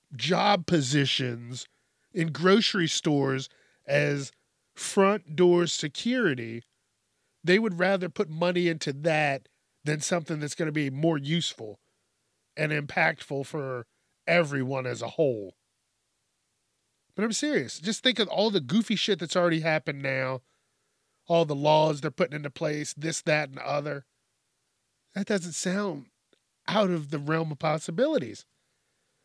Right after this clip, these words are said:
It's so crazy. <laughs> It's, it's fucking insane.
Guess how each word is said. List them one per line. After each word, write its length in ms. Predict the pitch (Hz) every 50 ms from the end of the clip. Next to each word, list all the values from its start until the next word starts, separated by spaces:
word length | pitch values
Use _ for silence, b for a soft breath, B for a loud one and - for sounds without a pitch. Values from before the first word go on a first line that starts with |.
| _ -
It's 160 | 269 254 -
so 200 | - - 254 233
crazy. 600 | - - 240 247 262 269 233 208 180 131 117 - _ _
<laughs> 60 | - - B B B B B B B B B B B B B B B B B B -
It's, 160 | - - -
it's 360 | 214 226 220 196 - - 208
fucking 400 | 190 196 208 226 220 - - 202
insane. 640 | 202 196 185 160 - 226 220 226 220 196 147 123 113